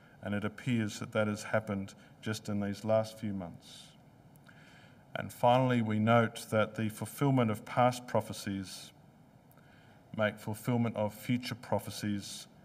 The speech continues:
absolutely certain. And I love that. I love that I can go to the Bible and I could read Daniel and I can see all these things that Daniel the prophet said will happen,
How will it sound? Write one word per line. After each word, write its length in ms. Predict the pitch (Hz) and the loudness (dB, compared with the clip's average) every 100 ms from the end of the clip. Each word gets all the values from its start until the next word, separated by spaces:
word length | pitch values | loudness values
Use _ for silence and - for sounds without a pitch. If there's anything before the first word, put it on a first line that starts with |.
| - - - - | -20 -20 -2 2
absolutely 640 | 110 113 - 104 98 104 | 2 0 -4 -4 -4 -8
certain. 420 | - - 80 90 - - - - - - - - - | -10 -10 -10 -12 -20 -20 -20 -20 -20 -20 -20 -20 -10
And 140 | - 110 | 2 6
I 80 | |
love 260 | 117 123 104 | 8 8 6
that. 240 | 98 78 - - - - - - - - - - | -2 -4 -10 -20 -20 -20 -20 -20 -20 -20 -4 4
I 60 | |
love 260 | 123 147 143 | 12 12 12
that 100 | 143 | 8
I 80 | 131 | 8
can 180 | 135 123 | 6 4
go 160 | 139 | 6
to 60 | 135 | 6
the 80 | 120 | 6
Bible 380 | 123 123 123 | 10 10 10
and 100 | 120 | 6
I 100 | 113 | 4
could 200 | 107 110 | 4 2
read 220 | 120 123 123 | 2 2 6
Daniel 400 | 120 120 117 - | 6 6 4 2
and 120 | 113 | 2
I 60 | |
can 160 | 110 113 | 2 0
see 240 | - 151 | 0 2
all 120 | 147 131 | 2 2
these 280 | 127 123 | 2 0
things 460 | - 131 123 120 - | 0 2 4 2 0
that 480 | 117 113 - - - | 0 0 -2 -14 2
Daniel 320 | 131 139 127 | 4 6 4
the 80 | 113 | 0
prophet 340 | - 131 120 | 2 2 0
said 320 | - 123 113 110 | -2 -2 -2 0
will 220 | 139 135 | 0 0
happen, 480 | 120 127 127 123 | 2 2 2 -4